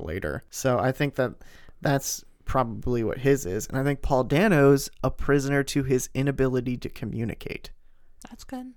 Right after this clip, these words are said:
Speaker 1: Because if he could have just articulated, "I don't know where they are," or, "I do know where they are," I think it would have changed the whole outcome, but he just wasn't saying anything.
Speaker 2: Right.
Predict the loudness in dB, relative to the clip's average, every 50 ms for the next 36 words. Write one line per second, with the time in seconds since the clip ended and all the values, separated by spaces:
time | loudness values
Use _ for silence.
0 | -18 -20 -16 -10 -6 -4 0 0 0 2 2 0 0 0 -2 2 2 2 2 2
1 | 0 0 0 0 0 -2 -2 -2 -2 -4 -4 -8 -10 -10 -8 -4 -2 0 0 0
2 | 0 -2 -2 0 -2 -2 -2 -2 -6 -8 -10 -10 -12 -20 -20 -20 _ _ -12 -6
3 | -4 -4 -2 0 0 0 0 0 -2 -2 -2 0 2 2 2 2 2 2 2 2
4 | 2 2 2 2 2 0 0 -2 -4 -2 0 2 2 4 4 4 2 2 0 -2
5 | -6 -16 -20 -20 -20 _ -10 -6 -4 -4 -2 0 0 0 2 2 2 2 4 4
6 | 4 2 2 2 0 0 0 2 2 0 0 -2 -4 -6 -2 0 -2 0 0 -2
7 | -2 -2 -2 -2 -6 -6 -4 -2 0 0 0 0 -2 0 2 4 4 4 4 2
8 | 2 0 -2 -4 -2 -2 -2 -2 -2 0 0 0 0 2 0 0 -2 -4 -6 -8
9 | -8 -8 -6 -8 -8 -10 -12 -14 -14 -12 -10 -8 -8 -10 -10 -12 -14 -16 -16 -16
10 | -18 -18 -16 -10 -6 -6 -4 -6 -6